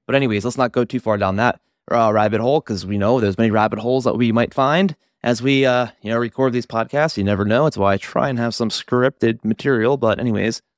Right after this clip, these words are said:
go ahead and do that. I mean, that's a really, you know, i-, if you take away one thing from this episode, it would be to find out what your actual take-home income is and then calculate how much you spent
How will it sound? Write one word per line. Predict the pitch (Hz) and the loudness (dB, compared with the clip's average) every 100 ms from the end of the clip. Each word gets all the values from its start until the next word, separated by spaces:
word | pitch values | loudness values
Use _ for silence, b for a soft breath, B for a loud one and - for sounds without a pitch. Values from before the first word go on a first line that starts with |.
| _ _ - | _ _ -4
go | 170 | 0
ahead | 220 190 | 2 2
and | 147 - | 0 -2
do | 151 220 | 0 2
that. | 139 113 107 | 4 2 2
I | |
mean, | 120 127 | 2 2
that's | 131 - | 2 0
a | |
really, | 123 151 160 135 - - - | 0 2 2 0 -2 -12 -6
you | 139 | 0
know, | 127 104 _ _ - | 0 0 _ _ -12
i-, | |
if | - 101 - | -8 -4 -2
you | 147 | 0
take | 185 180 | 0 -2
away | 151 151 | 0 0
one | 131 143 135 | 2 0 2
thing | 135 | 0
from | 117 | 0
this | 127 135 | 0 0
episode, | 120 - 110 | -2 0 2
it | |
would | 110 104 | 2 2
be | 113 | 0
to | - 110 101 _ _ _ _ | 0 -2 -2 _ _ _ _
find | 120 139 | 0 2
out | 160 | 4
what | 160 | 2
your | 143 123 | 2 4
actual | 117 123 143 | 2 0 -4
take-home | 127 131 143 135 | -2 -2 0 0
income | 127 131 117 | 2 2 2
is | 107 110 - _ _ - | 4 2 -4 _ _ -10
and | 117 | -2
then | 110 | -2
calculate | - 127 123 135 123 | 0 0 2 0 2
how | 123 | 2
much | 123 | 0
you | 120 | -4
spent | - 123 | -2 -2